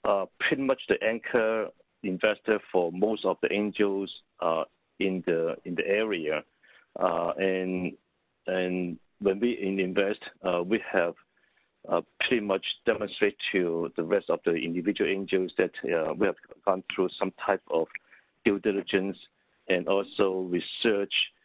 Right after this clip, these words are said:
before we deploy the investment. Uh, so usually it's being looked at as an anchor,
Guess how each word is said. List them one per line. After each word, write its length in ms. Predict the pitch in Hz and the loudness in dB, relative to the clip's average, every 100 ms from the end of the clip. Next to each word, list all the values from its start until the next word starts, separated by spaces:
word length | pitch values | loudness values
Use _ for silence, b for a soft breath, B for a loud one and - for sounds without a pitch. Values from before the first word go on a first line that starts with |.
| b _ | b _
before 300 | 98 - 107 | -4 2 0
we 120 | 90 87 | 0 -2
deploy 560 | 78 - - 107 101 92 | -4 -2 0 2 0 0
the 120 | 82 | -2
investment. 720 | 76 82 98 110 - 78 76 - _ 87 | -2 0 0 0 -2 -2 -2 -12 _ -2
Uh, 220 | 85 85 - | 0 -2 0
so 140 | 110 | 0
usually 480 | 104 110 - 107 101 | 0 -2 0 0 0
it's 240 | 87 90 - - | -2 -4 -6 -10
being 300 | 98 101 101 | -2 0 0
looked 180 | 101 - | -2 -2
at 80 | 73 | -2
as 80 | - | -2
an 140 | 80 | 0
anchor, 400 | 95 - 90 87 | -2 0 0 0